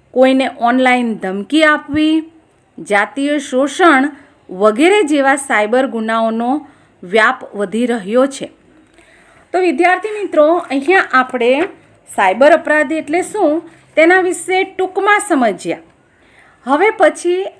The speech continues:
આપણે સાયબર અપરાધના પ્રકારો,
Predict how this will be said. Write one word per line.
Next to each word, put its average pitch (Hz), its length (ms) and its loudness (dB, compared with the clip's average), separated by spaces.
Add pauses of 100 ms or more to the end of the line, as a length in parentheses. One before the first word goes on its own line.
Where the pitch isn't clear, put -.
(100)
આપણે 277 640 2 (1160)
સાયબર 269 480 2
અપરાધના 277 720 0
પ્રકારો, 254 720 0